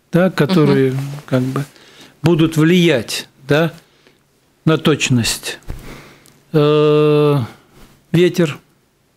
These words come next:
Speaker 1: да, вот там же ветер есть, и причём
Speaker 2: Скорость движения судна, этой цели, да?
Speaker 1: Да, параметры
Speaker 2: Мгм.
Speaker 1: движения цели, это называется.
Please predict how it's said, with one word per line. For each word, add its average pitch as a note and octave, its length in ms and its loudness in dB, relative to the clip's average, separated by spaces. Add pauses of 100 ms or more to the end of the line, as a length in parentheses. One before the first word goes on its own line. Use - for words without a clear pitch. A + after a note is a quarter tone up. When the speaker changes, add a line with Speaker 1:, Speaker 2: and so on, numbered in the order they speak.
(600)
Speaker 1:
да, C4 340 0
вот D3+ 140 -2 (240)
там C#3 160 2
же C#3 120 2
ветер C#3 320 2
есть, G#3+ 460 2 (640)
и C#3 80 2
причём E3 480 2
Speaker 2:
Скорость A#3 340 2
движения A3 460 0
судна, F#3 400 -2
этой E3 260 0
цели, F#3 460 2
да? E3+ 320 0
Speaker 1:
Да, C#3+ 340 0
параметры C#3 760 -2 (100)
Speaker 2:
Мгм. G#3 280 0
Speaker 1:
движения C3+ 540 2
цели, A#2+ 480 0
это B2 180 -4
называется. C3+ 800 0